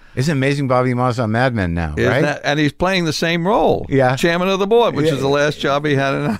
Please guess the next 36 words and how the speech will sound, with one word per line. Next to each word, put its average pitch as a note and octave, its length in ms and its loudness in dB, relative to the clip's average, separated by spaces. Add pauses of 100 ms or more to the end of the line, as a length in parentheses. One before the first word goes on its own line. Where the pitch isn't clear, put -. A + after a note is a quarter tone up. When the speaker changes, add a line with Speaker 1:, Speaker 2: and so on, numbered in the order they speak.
Speaker 1:
It's, C#3+ 200 -8
Speaker 2:
<laughs> F3+ 100 -2
How G#3+ 80 0
Speaker 1:
and D#3+ 100 2
he's F3+ 80 0
Speaker 2:
to G#3+ 60 -8
Speaker 1:
great. G#3+ 300 2
He's D3+ 100 -2
Speaker 2:
Succeed. F3+ 180 0
Speaker 1:
great. A3 320 0 (160)
Speaker 2:
He A2+ 180 -2
is. G#2+ 80 -2
Speaker 1:
Who F3 160 4
else G3+ 180 0
was G#3 120 -6
coming G#3+ 280 0
in? A3+ 160 -4 (360)
Speaker 2:
Uh, A#2+ 500 0 (100)
well, D#3 240 0
Charles B2 360 0
Nelson A#2 340 -4
Riley, G#2+ 460 -2
who G#2+ 140 -8
Speaker 1:
Right. C3 240 2
Speaker 2:
was, D#3+ 80 -6
who G#2 120 -6
was F#2 380 -14
just G2 260 -10
fantastic, - 720 -10 (320)
and F3 140 -6
all F3+ 160 0
the G3+ 80 -2
kids F#3 260 -2
in F#3 80 -6
the F#3 100 -4
show. - 420 -4